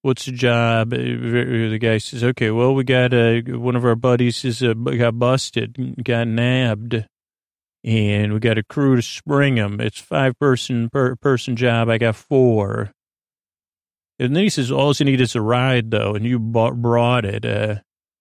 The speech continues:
it's already been brought in," as, uh, someone once said. And he goes, "Wh-, what about me, man? I got Beskar armor." He goes, "You only care about my ship? Uh, it wasn't part of the deal." And he goes, "Well, that's the only reason I let you in here was your ship."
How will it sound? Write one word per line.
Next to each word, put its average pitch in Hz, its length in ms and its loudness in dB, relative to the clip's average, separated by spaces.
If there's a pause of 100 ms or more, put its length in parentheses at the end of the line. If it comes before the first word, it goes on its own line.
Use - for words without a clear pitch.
(220)
it's - 80 -6
already 127 180 2
been 120 220 2
brought 123 400 2
in," 110 100 -2
as, 110 300 -4
uh, 104 240 0
someone 113 360 -2
once 113 220 0
said. 117 560 0 (840)
And 110 440 2
he 110 120 0
goes, 117 200 0
"Wh-, 127 220 0
what 123 220 2
about 120 260 0
me, 131 220 2
man? 113 280 -2
I 117 100 2
got 117 160 0
Beskar 120 420 0
armor." 113 680 0
He 107 100 -4
goes, 113 280 -2
"You 123 160 0
only 117 120 2
care 131 220 2
about 117 300 2
my 113 200 -2
ship? 147 440 0 (100)
Uh, 113 380 -2
it 120 320 -2
wasn't 123 320 0
part 131 180 2
of 110 60 0
the 117 80 -2
deal." 117 500 2
And 104 80 -6
he 113 60 -6
goes, 110 200 -4
"Well, 123 120 2
that's 120 160 0
the 135 80 0
only 117 220 0
reason 113 580 -2
I 110 200 -2
let 113 220 -2
you 110 160 -2
in 131 220 2
here 107 240 -2
was 104 180 -6
your 117 80 -4
ship." 107 440 -4